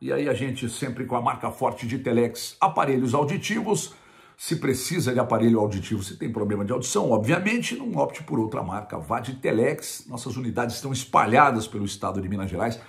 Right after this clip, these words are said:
Faça contato com uma de nossas unidades da líder mundial no segmento em aparelhos auditivos. Atualização, a segunda dela, pra um vídeo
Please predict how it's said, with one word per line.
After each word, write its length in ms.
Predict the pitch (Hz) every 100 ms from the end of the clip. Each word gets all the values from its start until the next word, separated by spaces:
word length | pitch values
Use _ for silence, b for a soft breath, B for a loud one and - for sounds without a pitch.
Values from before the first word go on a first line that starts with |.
| B B B
Faça 320 | - - 127
contato 520 | - 92 113 117 - B B B
com 140 | - 165
uma 340 | 208 170 110
de 200 | 85 95
nossas 400 | 104 117 - 85
unidades 600 | 113 101 92 101 98 -
da 120 | 110
líder 340 | 92 113 110 90
mundial 420 | 123 95 98 113
no 100 | 104
segmento 520 | - - 90 107 101
em 40 | 104
aparelhos 800 | 104 104 85 113 107 101 - -
auditivos. 1120 | 175 175 147 131 - - 143 135 135 - - B B B B
Atualização, 760 | 147 147 165 160 156 151 - 151
a 60 |
segunda 460 | - 127 135 170 139
dela, 200 | 139 131
pra 140 | 135
um 80 | 139
vídeo 260 | 147 165